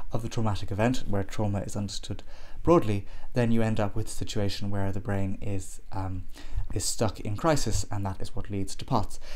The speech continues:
And I think that is, that is, um, you know, the answer to the, to the question posed, um, and, uh, that is the real significance of there being a trauma, and, and the fact also, it also explains why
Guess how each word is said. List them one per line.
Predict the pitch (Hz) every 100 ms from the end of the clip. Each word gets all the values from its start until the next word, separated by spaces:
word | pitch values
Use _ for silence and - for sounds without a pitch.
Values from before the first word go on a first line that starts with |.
| - -
And | 139
I | 147
think | 151
that | 151
is, | 151 143
that | - 151 170
is, | 156 -
um, | - 120 113 113 107
you | 120
know, | 113
the | 104
answer | 113 170 139
to | 123
the, | 107
to | 101 107
the | 107
question | 107 101 - 98
posed, | 95 101 101 - - - - - - - -
um, | 117 110 107 110 - - -
and, | 117 120 117 113 113 113 -
uh, | 110 107
that | 104 113
is | 110 -
the | 107
real | 107
significance | - 131 131 107 -
of | 110 104
there | 104 98
being | 110 104
a |
trauma, | 98 107 101 98 -
and, | - 110 113 117 - -
and | 120 117
the |
fact | 110 127 -
also, | 127 113
it | 123
also | 131 -
explains | 107 - 117 110
why | 113 113